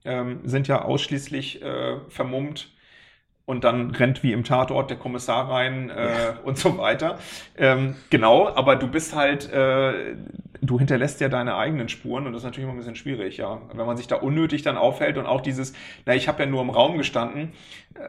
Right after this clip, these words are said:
Speaker 1: das war ja so auch deine Frage. Nee, wenn ich also der Meinung bin, das ist hier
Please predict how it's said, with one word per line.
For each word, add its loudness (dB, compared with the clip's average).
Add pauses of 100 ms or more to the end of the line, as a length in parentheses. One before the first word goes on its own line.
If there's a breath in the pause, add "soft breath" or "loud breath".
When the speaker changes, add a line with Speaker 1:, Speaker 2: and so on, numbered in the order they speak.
Speaker 1:
das -4
war 8
ja 8
so 4
auch 6
deine 4
Frage. 2
Nee, 0
wenn -2
ich -6
also -2
der 2
Meinung 2
bin, 0 (240)
das -6
ist -8
hier 2